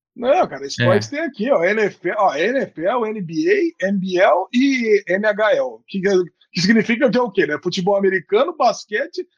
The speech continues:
Speaker 1: beisebol, hóquei. E tem até surf pra você, viu, Bubu? Você que é o radical aqui do grupo.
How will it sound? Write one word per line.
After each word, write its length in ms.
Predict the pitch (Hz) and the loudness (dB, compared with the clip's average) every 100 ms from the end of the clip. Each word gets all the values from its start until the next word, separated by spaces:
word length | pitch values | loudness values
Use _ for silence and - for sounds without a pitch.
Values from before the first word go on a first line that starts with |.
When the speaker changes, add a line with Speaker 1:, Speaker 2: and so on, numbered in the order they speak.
| _ | _
Speaker 1:
beisebol, 720 | 180 247 208 220 180 220 349 - | -2 0 0 -4 -2 -2 -2 -4
hóquei. 400 | 196 185 - 120 _ _ _ _ _ | -6 -6 -12 -20 _ _ _ _ _
E 80 | 175 | -6
tem 140 | 220 | -4
até 320 | 240 403 480 | -4 -4 -4
surf 380 | - - 247 214 | -6 -4 -4 -4
pra 160 | 196 175 | -2 -4
você, 320 | 165 - 147 | -4 -8 -4
viu, 120 | 190 | -2
Bubu? 240 | 208 156 143 | -2 -6 -10
Você 200 | 180 175 | -10 -8
que 120 | 180 | -6
é 60 | |
o 260 | 165 143 127 | -4 -4 -6
radical 540 | 117 165 151 165 151 143 | -4 -4 -4 -2 -2 -2
aqui 160 | 139 | -4
do 80 | 156 | -2
grupo. 300 | 190 330 | 0 0